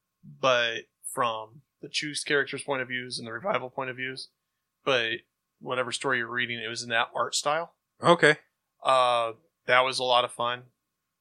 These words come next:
Speaker 1: They have some special edition issues of Poyo, where it's just him on missions.
Speaker 2: Nice.
Speaker 1: Um, I, Chew is probably one of my top ten books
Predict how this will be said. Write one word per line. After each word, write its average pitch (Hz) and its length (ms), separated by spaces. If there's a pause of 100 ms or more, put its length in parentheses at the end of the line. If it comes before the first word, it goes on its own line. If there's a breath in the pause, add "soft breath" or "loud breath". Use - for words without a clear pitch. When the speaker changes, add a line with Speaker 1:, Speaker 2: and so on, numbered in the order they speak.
Speaker 1:
They 117 240
have 123 260
some 127 140
special 131 340
edition 123 640 (200)
issues 123 460
of 120 340 (120)
Poyo, 123 420 (680)
where 120 200
it's 117 160
just - 280 (200)
him 127 160
on 120 180
missions. 139 640
Speaker 2:
Nice. 135 520 (200)
Speaker 1:
Um, 117 400 (840)
I, 151 220 (460)
Chew 208 300
is 156 100 (240)
probably 131 760 (580)
one 143 100
of 127 60
my 117 100
top 123 300
ten 113 180
books - 480